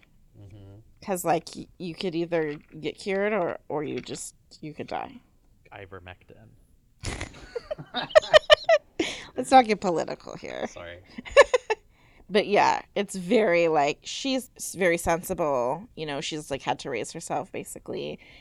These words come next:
Speaker 2: And he's a wolf poet, you know, he, he, like, leaves her little, like, Rilke
Speaker 1: <laughs>
Speaker 2: poems, you know, like, in her,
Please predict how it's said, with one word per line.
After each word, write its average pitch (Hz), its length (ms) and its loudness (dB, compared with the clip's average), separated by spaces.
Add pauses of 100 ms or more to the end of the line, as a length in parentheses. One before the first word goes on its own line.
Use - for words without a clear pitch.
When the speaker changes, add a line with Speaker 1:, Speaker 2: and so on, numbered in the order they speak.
(140)
Speaker 2:
And 165 140 -6
he's 170 420 -4
a 170 60 0
wolf 143 440 -2
poet, 175 500 2
you 208 160 -6
know, 180 180 -2
he, 180 460 -4 (260)
he, 190 460 -2
like, 165 180 0
leaves 180 320 0
her 214 80 -2
little, 180 240 4
like, 170 260 4
Rilke 180 520 2
Speaker 1:
<laughs> - 60 -6
Speaker 2:
poems, 226 640 4
you 214 80 2
know, 196 120 0
like, 196 200 -2
in 214 100 2
her, 190 140 -2